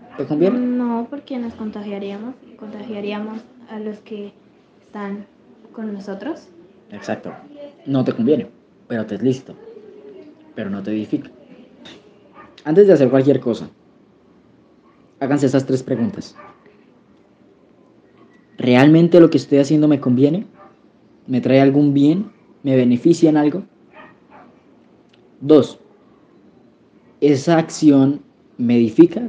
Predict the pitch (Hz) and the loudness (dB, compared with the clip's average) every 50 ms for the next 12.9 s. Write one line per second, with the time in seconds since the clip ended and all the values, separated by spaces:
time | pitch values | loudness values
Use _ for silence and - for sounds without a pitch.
0 | - - 156 151 151 156 156 156 151 156 151 147 127 127 127 123 123 135 143 156 | -8 -4 -2 0 2 4 4 4 2 2 0 0 0 2 2 2 4 4 4 4
1 | 170 208 220 - _ _ _ _ _ _ _ _ _ _ _ _ _ _ _ _ | 4 2 -4 -10 _ _ _ _ _ _ _ _ _ _ _ _ _ _ _ _
2 | _ _ _ _ - - - - 139 131 156 147 160 160 - 147 - - 131 120 | _ _ _ _ -20 -20 -16 -12 -6 -2 0 2 2 0 0 -4 -2 -2 -2 -2
3 | - - 151 147 143 143 151 147 147 156 202 226 - - _ _ _ _ _ _ | 0 0 2 2 2 2 0 0 0 -2 -2 -4 -8 -14 _ _ _ _ _ _
4 | _ _ _ _ _ _ _ _ _ _ _ _ _ _ _ _ _ _ _ _ | _ _ _ _ _ _ _ _ _ _ _ _ _ _ _ _ _ _ _ _
5 | _ - 147 143 143 - 143 127 - - 170 156 120 92 - - _ _ _ _ | _ -2 0 0 2 2 0 -2 0 2 2 2 2 2 -4 -10 _ _ _ _
6 | _ _ _ _ _ _ _ _ _ _ _ - 120 110 113 98 110 110 101 107 | _ _ _ _ _ _ _ _ _ _ _ -14 -8 -8 -6 -4 -4 -4 -4 -4
7 | 104 113 123 - - - - 151 139 131 123 120 - 143 170 - - _ _ _ | -4 -4 -6 -6 -12 -8 -4 0 0 0 0 0 -4 -8 -8 -10 -14 _ _ _
8 | _ _ _ _ _ _ _ _ _ _ _ _ _ _ - _ _ _ _ _ | _ _ _ _ _ _ _ _ _ _ _ _ _ _ -20 _ _ _ _ _
9 | _ _ _ _ - - - _ _ _ _ _ _ _ _ _ _ _ _ _ | _ _ _ _ -20 -20 -20 _ _ _ _ _ _ _ _ _ _ _ _ _
10 | _ - 147 151 135 180 160 - 185 175 160 170 170 170 147 131 - 127 120 117 | _ -8 -6 0 2 2 2 4 2 2 2 0 0 0 -2 -2 -2 -2 0 0
11 | 123 127 127 143 151 - 160 147 147 123 117 113 123 123 151 160 160 165 160 - | 0 0 0 -2 -4 -4 -2 -2 0 0 0 -2 -2 -2 -4 -2 -2 -2 -4 -4
12 | - 170 160 170 170 170 160 156 - 147 147 156 151 - 185 202 208 | -4 -4 -2 0 2 0 0 0 0 -2 -2 -2 -4 -6 -10 -12 -12